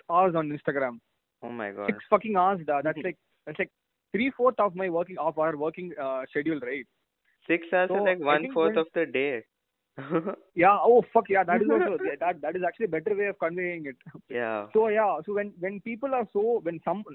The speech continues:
Speaker 1: only some people are, you know, totally into this, but anyways, it helps, la.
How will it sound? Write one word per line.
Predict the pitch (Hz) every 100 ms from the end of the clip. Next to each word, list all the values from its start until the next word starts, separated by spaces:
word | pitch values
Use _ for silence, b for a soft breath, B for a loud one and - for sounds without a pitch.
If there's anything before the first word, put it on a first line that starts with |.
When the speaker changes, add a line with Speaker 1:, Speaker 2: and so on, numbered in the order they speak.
| 135
Speaker 1:
only | 139 180 -
some | 160
people | 190 180 160
are, | 143 131 -
you | 131
know, | 131 170 -
totally | 165 180 185
into | 165 180
this, | 147 160 b b -
but | 190
anyways, | 180 226 247
it | 190 160
helps, | 185 214 - 127
la. | 135